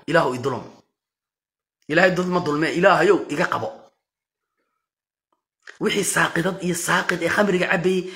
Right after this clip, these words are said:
ee Yurubta joogay baa la idhi. Ilaan waxba ma diidaye. Hablihii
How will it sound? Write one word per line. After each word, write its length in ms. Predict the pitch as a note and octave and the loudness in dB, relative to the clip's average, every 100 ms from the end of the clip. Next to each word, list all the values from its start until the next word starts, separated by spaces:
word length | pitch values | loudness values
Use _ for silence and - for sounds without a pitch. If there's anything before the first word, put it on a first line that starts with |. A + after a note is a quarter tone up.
| - | 0
ee 80 | F3+ | 2
Yurubta 340 | A3 G#3+ - | 4 2 0
joogay 360 | E3+ F3+ E3+ G#3 - - | 0 2 2 0 -6 -2
baa 160 | E3 E3+ | 2 2
la 140 | D#3 | 2
idhi. 280 | D#3 D3 - | -2 -4 -2
Ilaan 140 | D#3 E3 | 0 2
waxba 160 | A#3 | 2
ma 120 | A3+ G3 | 4 2
diidaye. 400 | F3+ E3 E3 - - - _ _ _ _ _ _ _ _ _ _ _ _ _ _ - _ _ _ _ _ _ _ _ _ _ - - - - | 2 0 -2 -6 -14 -20 _ _ _ _ _ _ _ _ _ _ _ _ _ _ -20 _ _ _ _ _ _ _ _ _ _ -20 -20 -4 2
Hablihii 580 | G#3 C#4+ C4+ B3 B3 | 4 6 6 4 0